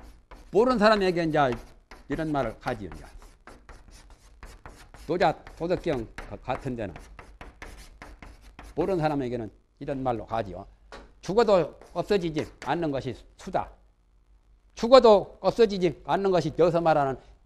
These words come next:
견성짜리죠, 마음짜리죠. 사이 불망자 수라는 거예요. 이것은 무량수, 아미타요. 예? 아미타는 영원히 없어지지 않죠. 이것도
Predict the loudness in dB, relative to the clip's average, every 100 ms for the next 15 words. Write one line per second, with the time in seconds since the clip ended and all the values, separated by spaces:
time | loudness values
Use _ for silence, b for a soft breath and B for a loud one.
0 | _ 0 2 2 0 0 0 -2 0 4
1 | 4 2 -2 2 0 0 -6 _ _ _
2 | _ _ _ _ _ 0 4 4 2 0
3 | 4 6 8 8 6 -2 -6 2 2 0
4 | -10 -14 _ _ _ _ 2 4 4 2
5 | -10 4 6 6 2 -6 -10 _ -8 -6
6 | -4 -4 -6 -8 -20 _ _ _ _ _
7 | _ -2 -2 -6 _ _ _ _ _ _
8 | -2 2 4 6 6 8 10 10 8 6
9 | 2 0 -10 -4 2 4 2 0 -4 -6
10 | -4 -2 -2 4 4 4 -6 -20 _ _
11 | _ _ _ _ _ _ _ _ _ _
12 | _ 2 4 4